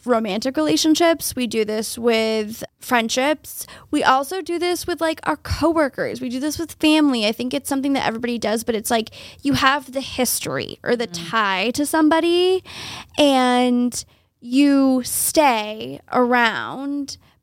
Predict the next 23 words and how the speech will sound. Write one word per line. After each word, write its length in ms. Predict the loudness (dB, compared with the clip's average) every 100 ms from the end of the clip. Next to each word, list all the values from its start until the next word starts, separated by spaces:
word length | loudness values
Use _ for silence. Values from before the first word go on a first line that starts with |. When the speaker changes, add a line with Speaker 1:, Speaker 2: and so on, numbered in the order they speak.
| -6
Speaker 1:
because 1200 | -6 -4 2 2 4 0 -4 -6 -8 -12 -12 -16 _ _
of 240 | 2 2 0
that 320 | -2 -2 -4
and 120 | -6 -8
only 340 | -8 -8 -8 -4
that. 240 | -4 -4 _ -20
Speaker 2:
Mm-hmm. 600 | -20 -20 -20 -20 -10 0
Speaker 1:
We're 160 | 2
humans. 760 | 2 0 0 2 2 2 2 -2
We 640 | -2 0 2 2 0 -2 -6 _ -2
evolve, 540 | 4 4 4 0 -4
we 140 | -6 -4
grow 200 | -2 0
up, 260 | -2 -4
we 140 | -8 -4
change. 680 | -2 0 0 -2 -2 -4 -4
And 400 | 0 2 0 -2 -8 -20 -20 _ 2
there 220 | 2 4
are 220 | 2 2
so 400 | -4 -6 -2 0
many 260 | 2 0 0
people 540 | -4 -2 0 0 0
that 480 | 0 0 0 -2